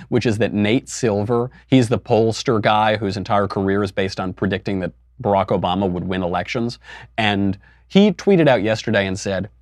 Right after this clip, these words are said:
"The, the only reason that Republicans don't like Alexandria Ocasio-Cortez is her gender and her race,"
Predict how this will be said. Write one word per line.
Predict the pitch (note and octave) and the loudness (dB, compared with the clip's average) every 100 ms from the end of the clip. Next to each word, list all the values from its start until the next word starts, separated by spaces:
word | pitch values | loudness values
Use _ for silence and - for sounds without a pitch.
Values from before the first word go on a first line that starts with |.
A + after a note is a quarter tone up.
| _ _ _ _ _ _ | _ _ _ _ _ _
"The, | B2 B2 A2 G#2+ | 2 4 4 2
the | B2+ B2+ | 2 4
only | D#3 G3 | 6 6
reason | D3 B2+ A#2+ | 4 2 0
that | G2+ | -2
Republicans | F#2 F#2+ B2+ A2+ A2+ G#2 | -4 -2 -2 0 -2 -4
don't | - G#2+ F2+ | -2 -4 0
like | G#2 F2+ - - _ _ _ | 0 0 -4 -16 _ _ _
Alexandria | A2 A2 G2 G2 F#2+ G2 G#2+ G2 E2+ | 0 2 0 -2 -4 -4 -2 -2 -4
Ocasio-Cortez | F#2 F#2+ F#2 G#2 F2+ - F#2 - G#2 E2 - - - _ | -6 -4 -2 -4 -6 -6 -8 -2 -2 -2 -10 -20 -20 _
is | G#2+ | -6
her | - G2+ | -2 -4
gender | G2 A2 G2+ A2+ B2+ C3+ C3+ _ _ A2 | -2 -2 -2 -2 -2 -4 -10 _ _ -6
and | F#2+ | -4
her | G#2+ | -2
race," | F#2 G2+ F#2 - - - | 0 0 0 -2 -12 -14